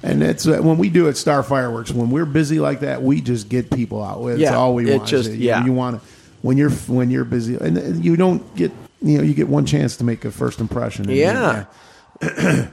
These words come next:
Speaker 2: So,
Speaker 1: Yeah.
Speaker 2: I mean, I really do think that, I mean, like I said, I know Portillo's got a lot of big money behind them now, and they're opening up locations and all that, but I bet if you look at their numbers, um,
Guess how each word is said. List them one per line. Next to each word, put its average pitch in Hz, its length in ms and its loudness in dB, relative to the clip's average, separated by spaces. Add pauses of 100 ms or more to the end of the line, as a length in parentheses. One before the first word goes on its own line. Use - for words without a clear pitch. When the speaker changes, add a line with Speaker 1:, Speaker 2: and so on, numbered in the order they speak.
Speaker 2:
So, - 160 0
Speaker 1:
Yeah. - 20 -
Speaker 2:
I 139 100 2
mean, 139 260 2
I 143 120 2
really 160 460 4
do 123 220 -2
think 117 320 -4
that, 104 280 -2
I 110 60 -6
mean, 110 400 -2
like 135 180 0
I 117 40 -4
said, 110 160 0
I - 20 0
know 123 160 2
Portillo's 113 380 0
got 101 140 2
a - 40 2
lot 98 140 2
of 90 80 -4
big 107 120 2
money 101 200 0
behind 101 400 -2
them 104 100 -2
now, 104 260 0
and 98 80 -2
they're 98 80 0
opening 107 260 0
up 71 100 -8
locations 104 560 -2
and 104 80 -2
all 101 120 0
that, 101 220 -4
but 110 200 -4 (460)
I 139 140 2
bet 143 160 0
if 113 160 0
you 143 160 0
look 139 260 0
at 131 200 0
their 143 160 0
numbers, 135 640 -2 (500)
um, 101 420 -2